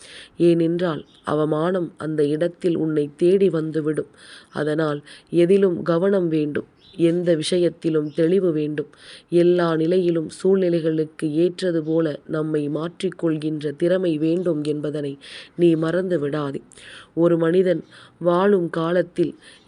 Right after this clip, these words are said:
எவ்வளவு மனிதர்களை நேசித்தான், எவ்வளவு மனிதர்களால் நேசிக்கப்பட்டான் என்பதன் விடைதான்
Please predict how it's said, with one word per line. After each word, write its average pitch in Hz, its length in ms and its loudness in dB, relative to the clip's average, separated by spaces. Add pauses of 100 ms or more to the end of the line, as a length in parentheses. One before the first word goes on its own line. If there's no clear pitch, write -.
(120)
எவ்வளவு 180 560 2
மனிதர்களை 170 640 2
நேசித்தான், 160 680 -2 (520)
எவ்வளவு 196 580 4
மனிதர்களால் 170 760 2
நேசிக்கப்பட்டான் 160 1120 -2 (400)
என்பதன் 160 500 2
விடைதான் 165 480 0